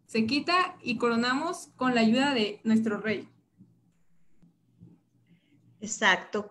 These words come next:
Speaker 2: Eh, es importante recordar que la oposición consiste en el número impar de casillas entre los dos reyes, ¿no?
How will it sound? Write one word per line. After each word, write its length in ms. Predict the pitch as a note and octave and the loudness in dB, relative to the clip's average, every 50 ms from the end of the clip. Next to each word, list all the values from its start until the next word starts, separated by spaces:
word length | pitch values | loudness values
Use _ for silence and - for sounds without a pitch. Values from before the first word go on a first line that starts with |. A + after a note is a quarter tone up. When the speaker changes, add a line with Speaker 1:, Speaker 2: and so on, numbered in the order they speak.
| - - | -10 -2
Speaker 2:
Eh, 300 | - A#3 A3 A3 A3+ A3+ A3+ | 2 2 4 4 4 4 4
es 120 | C#4 C#4 D4+ | 4 4 4
importante 760 | F4 F4 - C#4 C#4 C4+ C4 - C4 C4 C#4 D4 C#4 - D#4 | 2 0 4 6 6 6 6 6 6 6 6 4 2 2 2
recordar 600 | C#4 C#4 C4 B3+ - G#3+ G#3 G#3 A3 A3+ B3 C4 B3+ | 2 2 2 2 2 0 2 4 4 4 4 4 2
que 100 | C#4 C4 | 4 4
la 160 | A#3+ G#3+ G3+ | 6 6 4
oposición 760 | F#3+ G3 - - - - - - - - B3+ B3 C4+ D4 E5 - - - _ - | 4 0 -4 -16 -18 -20 -18 -16 -12 -8 -4 -2 -2 -2 -2 -4 -10 -16 _ -4
consiste 800 | - A#3 A3+ A3+ A3+ A3+ C#4+ D4+ D4+ - - - D#4+ E4 - - | -2 0 2 2 2 0 -2 -4 -6 -6 -4 0 0 0 0 0
en 100 | B3 A#3+ | -2 0
el 240 | A#3+ A#3 A#3 A#3+ B3 | 2 2 2 2 2
número 400 | D4 E4 F4+ G4 G4+ G4 G4 D4+ | 0 0 -2 -2 -2 0 0 2
impar 460 | B3+ A#3+ A3+ A3+ A3+ A#3+ B3 C4 C4+ | 2 2 2 4 6 6 4 4 4
de 100 | C#4+ C4+ | 0 -2
casillas 680 | - G3+ F#3+ - - - C4+ C4+ A3+ A#3+ A#3 A#3 A#3+ A#3+ | 0 -2 -2 -2 -4 -4 -4 -2 0 0 0 0 -2 -4
entre 300 | G#3 G3 F#3 - F3+ F3 | -6 -8 -8 -10 -18 -18
los 200 | E3+ E3+ E3+ - | -18 -16 -10 -6
dos 200 | G3+ G3+ G3+ G3+ G3 | -6 -6 -4 -2 -2
reyes, 420 | F#3+ F3+ F3 E3+ E3 D#3+ _ _ | -2 -2 -2 -6 -12 -18 _ _
¿no? 60 | F#3 | -10